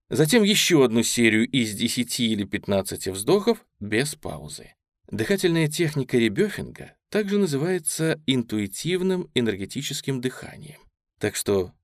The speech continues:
следуйте своей интуиции. Поэкспериментируйте со скоростью, объемом и интенсивностью вздохов. Запомните основное правило. Активный вдох, пассивный выдох.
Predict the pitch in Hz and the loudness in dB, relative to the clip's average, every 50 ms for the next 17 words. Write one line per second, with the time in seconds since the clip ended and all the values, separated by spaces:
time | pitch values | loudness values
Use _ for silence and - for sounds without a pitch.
0 | _ _ _ - - - 107 175 220 226 214 196 196 170 151 151 147 143 143 156 | _ _ _ -16 -8 -2 -2 0 0 0 -2 -4 -4 -4 -4 -4 -2 -2 -2 -2
1 | 160 156 151 151 143 131 - - - - - - - - _ _ _ _ _ _ | -2 -2 -2 -4 -6 -8 -8 -8 -12 -12 -14 -14 -16 -20 _ _ _ _ _ _
2 | _ _ - 120 120 - - 135 131 147 175 190 196 - 240 233 240 233 - 220 | _ _ 2 2 2 2 2 0 2 4 4 2 2 2 2 2 2 2 0 -2
3 | - - 220 - - - - 107 107 120 127 - - - - 165 - _ _ - | -4 -4 -4 -6 -4 -2 0 2 2 2 0 -2 -6 -6 -6 -8 -8 _ _ -4
4 | 113 110 101 107 101 92 95 95 98 107 135 156 160 160 - _ - 123 147 180 | -2 -2 -2 -2 -2 0 2 2 2 2 0 0 -2 -4 -6 _ -2 0 2 2
5 | 180 156 196 196 170 - - - 107 110 107 107 113 117 - - - - 131 - | 2 2 0 -2 -2 -2 -4 -4 -2 -2 -2 -2 -2 -4 -4 -8 -10 -10 -10 -10
6 | - - 107 107 95 - - 73 - - - - - - _ _ _ _ _ _ | -10 -12 -12 -12 -12 -10 -12 -14 -14 -16 -20 -20 -20 -20 _ _ _ _ _ _
7 | _ _ - 104 110 120 120 - 147 180 185 180 175 151 - 139 127 - - 113 | _ _ -2 2 2 2 2 2 0 0 0 0 -2 -2 -2 -4 -4 -2 -2 -2
8 | 113 120 135 143 147 151 - - - - - - - - - _ _ _ _ _ | -2 -2 -2 -2 -4 -6 -8 -10 -10 -12 -14 -18 -20 -20 -20 _ _ _ _ _
9 | - 104 - - - 107 98 90 78 87 95 - 110 135 - 151 - - _ _ | -2 -2 -2 -2 -2 -2 -2 -2 -4 -8 -4 0 0 0 0 0 -4 -14 _ _
10 | _ _ _ _ _ - 117 117 - - - 90 92 98 120 143 151 131 85 - | _ _ _ _ _ -10 -8 -6 -6 -4 -4 -4 -2 -2 -2 -4 -2 -4 -6 -6
11 | - - - - | -10 -16 -20 -20